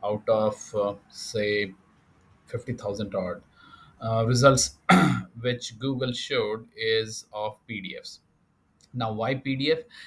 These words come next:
And of course, you can check that how people are crazy about P D Fs, P D Fs, P D Fs, P D Fs. So, so P D F is, is a very popular format,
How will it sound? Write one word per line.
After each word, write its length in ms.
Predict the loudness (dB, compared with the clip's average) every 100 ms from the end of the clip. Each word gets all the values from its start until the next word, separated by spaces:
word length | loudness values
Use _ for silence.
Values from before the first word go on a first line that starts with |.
| -6
And 100 | -6
of 120 | -4
course, 220 | -4 -2
you 80 | -4
can 240 | -6 -6 -10 _ -14
check 400 | -2 0 -2 -6 _ _ -12 -10 -8
that 160 | -4 -4
how 280 | 0 -2 0
people 340 | -4 -2 0
are 60 | 0
crazy 380 | -2 -4 -2 -2
about 320 | -2 -8 -8
P 120 | -14
D 160 | -12 -12
Fs, 140 | -14
P 180 | -8 -8
D 140 | -6
Fs, 120 | -10 -10
P 160 | -10
D 140 | -10 -10
Fs, 140 | -14
P 160 | -16 -20
D 160 | -16
Fs. 200 | -18 -18 -20 _ -20 -20
So, 340 | -6 -2 -2 -4
so 200 | -4 -4
P 220 | 0 -2
D 100 | 2
F 100 | 2
is, 300 | 0 -2 -6
is 320 | -4 -4 -4 -4
a 140 | -2
very 260 | 0 0 -2
popular 440 | 2 2 4 0
format, 500 | 0 0 0 -2 -6